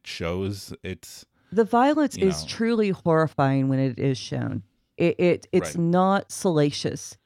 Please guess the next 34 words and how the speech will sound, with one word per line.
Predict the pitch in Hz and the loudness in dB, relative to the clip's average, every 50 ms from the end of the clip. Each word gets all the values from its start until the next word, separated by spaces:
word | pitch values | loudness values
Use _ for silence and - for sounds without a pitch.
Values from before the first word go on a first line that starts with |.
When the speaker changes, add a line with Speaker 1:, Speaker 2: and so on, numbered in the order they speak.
| _ _ _ _ _ _ | _ _ _ _ _ _
Speaker 2:
and | - 170 160 156 151 151 147 143 143 143 - - | 0 2 4 4 4 4 4 2 2 0 -2 0
it, | 160 160 - - | 0 0 2 2
it's | 160 160 - - - | 0 -2 -2 -4 -4
not, | 160 156 151 156 160 160 160 160 165 - - - - | -2 0 2 2 2 2 2 2 0 -2 -4 -6 -2
um, | 165 156 151 143 143 139 135 135 135 - - - _ _ | 0 0 0 0 0 -2 -2 -4 -6 -8 -10 -16 _ _
titillating. | - - - 214 180 170 147 143 135 135 131 120 113 98 92 | -14 -6 -4 -2 0 0 2 2 0 0 -2 -4 -4 -4 -6
It, | 92 90 135 156 139 143 | -4 -2 -2 -2 0 0
it | 160 147 131 165 - - | 0 0 0 -2 -2 0
is | 185 180 190 185 - - | 0 2 2 0 -2 -6
very | - 139 151 156 160 170 170 170 | -4 0 2 2 4 2 2 2
much, | 160 160 151 151 143 - - - _ _ _ _ _ _ _ _ _ _ _ - | 0 2 0 0 0 -2 -8 -16 _ _ _ _ _ _ _ _ _ _ _ -6
it, | 160 - - | -6 -2 2
it's | 185 185 180 | 0 0 0
horrifying, | - - 233 294 311 214 - - 127 110 - - 101 - - - | 0 0 0 2 2 0 0 0 -2 -2 -2 -4 -6 -8 -8 -4
a-, | - - 151 143 - | -2 0 0 0 2
as | - 170 165 - | 2 2 2 2
it | 175 - - | 0 -2 -2
should | - 190 185 185 | -4 -2 -2 -2
Speaker 1:
Yeah. | 170 147 151 127 | -2 -2 -2 -2
Speaker 2:
be. | - - - - _ _ _ _ _ _ _ | -2 -4 -6 -10 _ _ _ _ _ _ _
And, | 196 185 175 170 165 160 156 151 151 - - _ | 4 6 6 6 6 4 4 2 0 -4 -4 _
uh, | 180 | -2
you | 160 175 | 0 2
know, | 196 180 | 0 0
I | |
kinda | 175 - 233 233 214 | 0 0 -2 -2 0
go | 180 175 151 | 0 0 0
back | 147 165 151 - - | 2 2 0 0 -2
to | - - 175 | -4 -4 -2
the, | 151 151 151 139 143 - - - | 0 2 2 2 0 -2 -2 -2
about | 151 160 151 - - | 0 0 0 0 0
being | 165 165 165 | -2 -2 -2
polite. | 151 - - 147 131 147 165 175 165 147 135 - - - _ _ _ _ _ _ - | -2 -4 -6 -4 0 2 2 2 2 0 0 -2 -6 -16 _ _ _ _ _ _ 0
Um, | 170 156 147 143 135 - - | 2 2 2 2 0 -2 -8